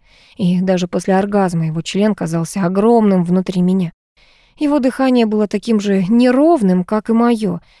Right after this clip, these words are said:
и мне нравилось это горячее дыхание, обжигавшее мою шею. Он отстранился и поставил меня на ноги. Профессор Хантер застегнул молнию на брюках.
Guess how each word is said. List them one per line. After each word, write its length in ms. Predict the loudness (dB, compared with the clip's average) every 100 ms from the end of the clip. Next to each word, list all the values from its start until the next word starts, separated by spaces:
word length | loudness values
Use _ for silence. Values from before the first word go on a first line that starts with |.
| _
и 120 | -4
мне 240 | 0 2 2
нравилось 600 | 2 2 2 0 -2 -4
это 160 | -8 -4
горячее 520 | -2 -2 -2 -4 -4
дыхание, 580 | -4 -4 -4 -4 -4 -12 _ -8
обжигавшее 600 | -6 -4 -4 -4 -4 -2
мою 240 | 0 -2
шею. 360 | -4 -6 -8 -8 _ _ _ _ _ _ -6
Он 160 | 0 0
отстранился 920 | 0 -2 0 2 2 -2 -2 -2 0
и 160 | -2
поставил 600 | -4 -6 -4 -2 0 2
меня 300 | 2 2 0
на 200 | 0 -2
ноги. 340 | -2 -6 -8 -18 _ _ _ _ _ _
Профессор 440 | -8 -6 -4 -4 -2
Хантер 320 | -2 0 -2
застегнул 540 | -4 -6 -4 -2 0
молнию 360 | 0 0 0 0
на 140 | 0
брюках. 400 | -2 -6 -8 -14